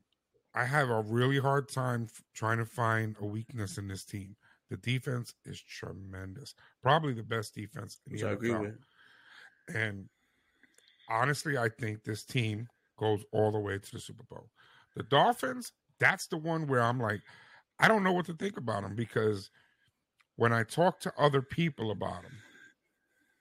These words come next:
Speaker 1: they're excited about them, but they all say the same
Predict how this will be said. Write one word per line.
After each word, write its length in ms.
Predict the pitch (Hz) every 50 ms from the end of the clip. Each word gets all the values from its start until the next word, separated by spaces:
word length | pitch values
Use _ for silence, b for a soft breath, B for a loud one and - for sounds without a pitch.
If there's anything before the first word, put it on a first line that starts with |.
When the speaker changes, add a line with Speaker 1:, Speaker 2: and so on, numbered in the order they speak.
| _ _ _ _ -
Speaker 1:
they're 260 | 120 107 113 113 110
excited 540 | 107 - - - - 123 127 147 180 175 165
about 400 | 160 123 120 123 117 113 - -
them, 280 | 107 104 101 104 104 - _ _ _ _ _ _ _ _ _ _ _ _ _ _ _ _ _ _ -
but 260 | 117 113 101 - -
they 160 | 107 107 107
all 240 | 104 113 131 160 143
say 260 | - - - 139 127
the 100 | 120 110
same 380 | - - - - 107 98 98